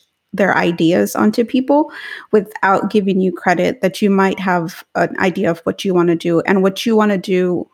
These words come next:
in, you know, your intuition, you know. Um, so for example, when I was in high school, I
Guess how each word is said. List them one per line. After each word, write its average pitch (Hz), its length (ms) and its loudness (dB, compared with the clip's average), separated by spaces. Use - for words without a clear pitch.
in, 190 220 0
you 202 80 2
know, 185 80 4
your 208 200 2
intuition, 240 640 2
you 220 100 4
know. 240 460 2
Um, 190 600 2
so 202 240 0
for 196 160 0
example, 190 400 -2
when 185 160 0
I 175 80 2
was 175 180 0
in 196 100 0
high 214 200 -2
school, 190 520 2
I 185 800 2